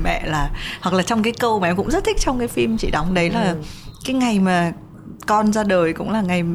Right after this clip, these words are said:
Speaker 1: mẹ ra
Speaker 2: Mẹ
Speaker 1: đời.
Speaker 2: sinh ra đời,
Speaker 1: Đó.
Speaker 2: dạ, à ha.
Speaker 1: Thì em không biết là chị có,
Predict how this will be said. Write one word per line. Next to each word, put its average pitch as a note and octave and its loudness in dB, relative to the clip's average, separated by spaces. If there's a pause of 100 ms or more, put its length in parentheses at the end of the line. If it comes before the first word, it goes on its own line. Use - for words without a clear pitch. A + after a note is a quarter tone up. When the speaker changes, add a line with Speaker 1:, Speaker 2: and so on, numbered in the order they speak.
(160)
Speaker 1:
mẹ F3+ -2
ra G3 -4
Speaker 2:
Mẹ F#3+ -2
Speaker 1:
đời. D#3+ 0
Speaker 2:
sinh D3 -2
ra E3+ -6 (100)
đời, C#3 -8
Speaker 1:
Đó. D3 -4
Speaker 2:
dạ, D#3 -2
à D3 -6
ha. D#3 -6 (380)
Speaker 1:
Thì F3+ 0
em - -2
không A#3+ 2
biết C#4+ 4
là C4+ 2
chị - -2
có, E3+ 2